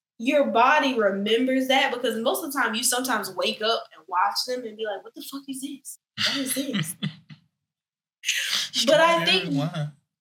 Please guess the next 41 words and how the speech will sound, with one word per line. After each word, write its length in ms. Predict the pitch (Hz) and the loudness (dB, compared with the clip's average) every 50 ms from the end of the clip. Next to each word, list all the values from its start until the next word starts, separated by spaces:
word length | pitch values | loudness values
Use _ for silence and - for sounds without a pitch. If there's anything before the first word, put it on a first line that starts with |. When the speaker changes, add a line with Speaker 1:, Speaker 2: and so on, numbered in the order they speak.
| _ _ _ _ _ _ _ _ _ _ _ - | _ _ _ _ _ _ _ _ _ _ _ 0
Speaker 1:
<laughs> 20 | |
it 640 | - - - - - 494 - - - 453 294 285 330 | 2 2 4 4 4 4 4 4 4 4 4 4 4
wa-, 100 | 359 - - | 4 4 4
it's 120 | - - 381 | 2 2 0
a 40 | 359 | 0
song 320 | - 277 247 247 254 254 | 2 4 4 4 4 4
called 160 | 240 214 208 | 4 2 2
Strawberry 500 | 208 - 196 196 196 190 180 170 165 165 165 | 4 2 2 2 2 2 0 0 0 0 0
Wine. 380 | 156 135 - - - - - - _ - - - | 0 0 0 -2 -4 -6 -10 -14 _ -16 -10 -8
Speaker 2:
I 60 | 139 | -6
know. 120 | 151 - | -4 0
Speaker 1:
Don't 260 | 165 208 202 208 208 | 2 2 2 2 2
judge 220 | - 196 170 - 160 - - 269 | 0 0 0 0 -2 -2 0 0
me. 60 | 220 - - - - _ | 0 0 -2 -8 -8 _
Speaker 2:
<laughs> 1120 | 440 453 - - - - - 151 - - - - - - 587 605 - - - - - - - - - | 0 2 2 2 2 0 -2 -6 -6 -6 -4 -2 0 0 0 0 -2 -6 -4 -4 -4 -6 -6 -4 -2
I 140 | 117 127 143 | 0 0 2
was 200 | 139 131 131 120 | 2 2 2 2
there. 440 | 110 131 127 113 90 78 78 76 - _ _ _ _ _ _ _ _ _ _ _ _ _ - - - - | 2 2 2 2 2 0 -4 -8 -12 _ _ _ _ _ _ _ _ _ _ _ _ _ 0 2 4 4
I 200 | 262 - - - | 4 4 4 6
Speaker 1:
Yes, 360 | 415 453 415 381 320 - - - | 6 6 6 6 4 4 4 4
you, 80 | - 539 | 4 6
Speaker 2:
was 240 | 554 508 466 - 415 | 6 6 4 4 4
Speaker 1:
you 120 | 466 539 - | 4 6 6
Speaker 2:
there. 480 | - - 208 - - 180 180 175 - - | 6 4 6 6 6 6 6 4 2 -2
Speaker 1:
remember. 260 | 285 320 370 381 370 - - _ _ _ _ - | -2 -2 -2 -2 -4 -8 -14 _ _ _ _ -2
You 180 | 440 494 453 381 | 2 2 4 4
remember. 680 | 277 254 220 226 220 226 233 226 247 262 294 311 - - - - _ _ _ _ | 4 2 2 2 2 2 2 2 2 2 2 0 -2 -8 -16 -20 _ _ _ _
But 320 | - 254 320 320 294 - - - | 0 4 4 4 4 4 2 2
I 160 | 240 269 311 | 2 2 2
think, 360 | 320 - - 370 381 381 381 - | 2 0 -2 -2 -2 -2 -2 -2
I 100 | 254 294 | -2 0
think 240 | 294 403 415 453 440 | 0 0 0 2 2
that 160 | 359 320 294 | 4 4 4
is 160 | 294 302 285 | 2 0 0
actually 500 | 254 220 226 240 240 - - 240 226 202 - 202 | 2 2 2 2 0 -4 -4 -4 -4 -2 -2 -2
a 80 | 202 | -2
legitimate, 760 | 202 202 202 196 196 196 208 220 226 226 220 202 190 185 - - - | -2 -2 -4 -4 -4 -4 -2 -2 -2 -2 -2 -6 -8 -8 -10 -6 -4
that's 160 | 226 262 262 | -2 -2 0
a 60 | 285 | -2
legitimate 460 | 269 269 262 320 370 339 320 233 - - | -2 0 -2 -2 -2 -2 -2 -4 -4 -2
question. 420 | - 214 247 254 - - 240 | -2 0 0 0 -2 -4 -6